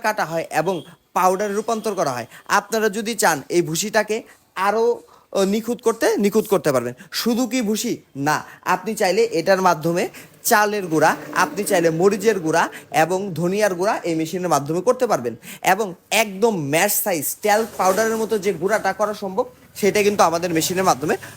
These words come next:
করা সম্ভব। এছাড়াও আমাদের মেশিনে কিন্তু আগের মেশিনের মতো লিফটার রয়েছে, যেটার মাধ্যমে আমরা ধান উপরে তুলি এবং এটাই হচ্ছে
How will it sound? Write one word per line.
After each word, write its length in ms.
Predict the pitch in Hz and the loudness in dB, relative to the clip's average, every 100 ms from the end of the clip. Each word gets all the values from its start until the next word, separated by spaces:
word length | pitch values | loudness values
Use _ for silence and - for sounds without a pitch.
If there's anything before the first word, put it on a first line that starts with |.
| - | 0
করা 160 | 220 220 190 | 2 2 -4
সম্ভব। 240 | 139 117 - - - | -2 -4 -4 -2 4
এছাড়াও 320 | 214 220 220 208 | 4 6 4 4
আমাদের 220 | 196 196 190 | 0 -2 0
মেশিনে 280 | 185 226 226 220 | 0 0 -2 -2
কিন্তু 180 | 214 294 254 | -2 0 2
আগের 180 | 196 202 185 | 0 0 -4
মেশিনের 300 | 214 208 202 | -2 -2 -2
মতো 120 | 208 208 180 | 0 0 0
লিফটার 320 | 185 - 214 202 | -2 -2 -2 0
রয়েছে, 280 | 202 214 254 - - - 143 | 0 0 -2 -4 -16 -12 -4
যেটার 260 | 185 208 202 | 0 0 0
মাধ্যমে 300 | 190 180 202 202 | -2 -2 -4 -2
আমরা 140 | 185 160 156 | -2 -4 -2
ধান 120 | 175 214 | -2 -2
উপরে 180 | 202 226 | -2 -2
তুলি 260 | 202 196 349 - - - 180 | -2 -2 -2 -2 -20 -2 0
এবং 140 | 202 220 - - - - 190 | 2 0 -4 -6 -8 -4 -2
এটাই 240 | 208 254 233 | 2 2 0
হচ্ছে 240 | 226 - | -2 -2